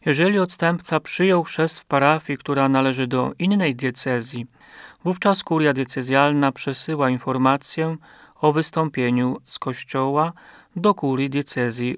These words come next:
chrztu odstępcy. Proboszcz parafii zamieszkania odstępcy ma obowiązek także dokonać odpowiedniego wpisu w kartotece parafialnej.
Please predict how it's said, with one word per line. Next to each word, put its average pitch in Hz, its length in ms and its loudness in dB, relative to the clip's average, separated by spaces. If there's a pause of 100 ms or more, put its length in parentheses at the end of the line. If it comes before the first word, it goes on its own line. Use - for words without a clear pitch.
chrztu - 360 -6
odstępcy. 117 840 -6 (800)
Proboszcz 214 520 4
parafii 147 480 2
zamieszkania 135 720 4
odstępcy 120 640 -4
ma 127 180 2
obowiązek 147 720 0
także 139 400 0
dokonać 139 540 0
odpowiedniego 131 720 0
wpisu 151 540 -6 (360)
w - 100 -20
kartotece 180 720 0
parafialnej. 120 920 -4